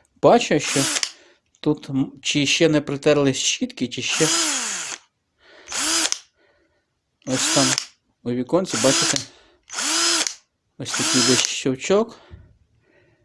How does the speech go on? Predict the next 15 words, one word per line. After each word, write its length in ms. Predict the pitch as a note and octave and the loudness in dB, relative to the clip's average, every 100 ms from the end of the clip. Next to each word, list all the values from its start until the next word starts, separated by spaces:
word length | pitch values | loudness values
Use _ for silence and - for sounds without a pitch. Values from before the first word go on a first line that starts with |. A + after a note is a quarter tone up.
| - - C#4+ E4 E4 - - | -14 -6 -4 -2 -2 -4 -2
І 140 | C#3 | -4
там 280 | - D3+ D#3+ D#3+ D#4+ E4+ E4+ E4+ E4 - - - _ | 0 0 0 0 -2 -2 0 -2 -2 -4 -8 -20 _
іскрить. 680 | - C#3+ - F3+ C3+ G#2 - - - _ _ _ _ _ _ - - - - - _ _ _ _ _ | -10 -10 -2 4 4 2 -6 -20 -20 _ _ _ _ _ _ -20 -20 -20 -20 -20 _ _ _ _ _
Навіть 480 | A#2+ B2 C#3+ D#3 D3+ | -6 -2 0 -2 0
так 160 | C#3+ C#3 - - - E4 - - | 0 0 -2 -4 -4 -2 -4 -6
є 240 | - B2 C#3 | -6 -2 -2
запах. 560 | B2+ A2+ - - - - - _ _ _ _ _ _ - B3+ D#4 E4+ E4 - - _ _ _ _ _ _ | 2 0 0 -2 -2 -2 -6 _ _ _ _ _ _ -10 -6 -2 -2 -2 -4 -6 _ _ _ _ _ _
Може, 280 | A#2+ A#2+ A#2+ | -6 -4 -4
це 160 | - | -2
так 220 | B2 A#2 - | -2 -2 -2
потрібно. 640 | B2 - F#3+ A3 G3 F#3 - - - _ | -4 0 0 0 -2 -4 -12 -20 -20 _
Е, 260 | C#3+ C3 C3 | -6 -4 -4
в 100 | C#3 | -8
старому 500 | - - C#3 E3+ F3+ | -4 2 6 6 4
своєму 640 | E3+ E3 D#3 D#3+ E3 - | 2 4 4 4 2 -4